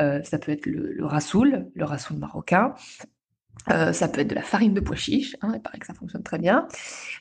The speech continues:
Euh, bon, en tout cas, voilà, pas forcément des choses qu'on, qu'on aurait dans notre alimentation directement. Euh, euh, je veux dire, c'est quelque chose, il faut, euh, il faut y penser. Euh, le dentifrice, pareil, on va, on va se, se pencher sur les ingrédients de dentifrice, où il y a le moins de,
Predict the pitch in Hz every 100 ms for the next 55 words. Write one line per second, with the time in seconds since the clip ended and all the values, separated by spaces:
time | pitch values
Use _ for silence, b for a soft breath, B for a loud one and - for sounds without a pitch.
0 | - 185 175 175 165 160 160 160 160 151
1 | - - 165 160 156 160 147 - 165 -
2 | - - - - 160 156 160 175 170 165
3 | 160 160 165 160 - 175 143 151 151 -
4 | 156 156 170 165 - - - - - -
5 | - - - - - - - - - 151
6 | 147 95 - - - _ - 170 165 175
7 | - - - - 214 220 208 208 214 254
8 | 220 - 185 - 214 226 240 - 131 180
9 | - 185 185 156 - - _ _ - 165
10 | 165 175 185 180 180 - 165 165 202 165
11 | 165 - 156 160 165 - - 180 - -
12 | 151 175 190 - 165 151 147 147 151 180
13 | 185 190 185 190 185 190 190 185 - 240
14 | 247 175 151 143 147 147 175 214 220 214
15 | 190